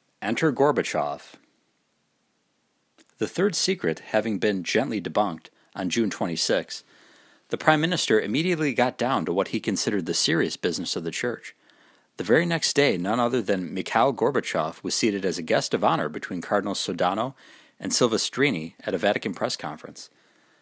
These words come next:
The conference had been called to celebrate one of the key elements of the Church's supposedly new orientation after Vatican two, as administered by the Secretary of State,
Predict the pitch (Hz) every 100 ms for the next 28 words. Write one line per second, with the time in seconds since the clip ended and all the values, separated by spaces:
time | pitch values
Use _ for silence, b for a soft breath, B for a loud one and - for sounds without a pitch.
0 | b - - 131 135 160 - 117 104 107
1 | 127 123 - 117 113 113 98 107 143 -
2 | - 165 160 135 156 80 82 - 92 95
3 | - 107 107 95 - - 113 117 101 98
4 | 92 b b b 104 127 175 156 156 135
5 | 117 - 160 - 71 76 - 95 - 101
6 | 98 - 95 82 - 104 78 b b b
7 | - 90 98 98 95 - 92 90 87 -
8 | 98 101 - 90 85 - - 95 -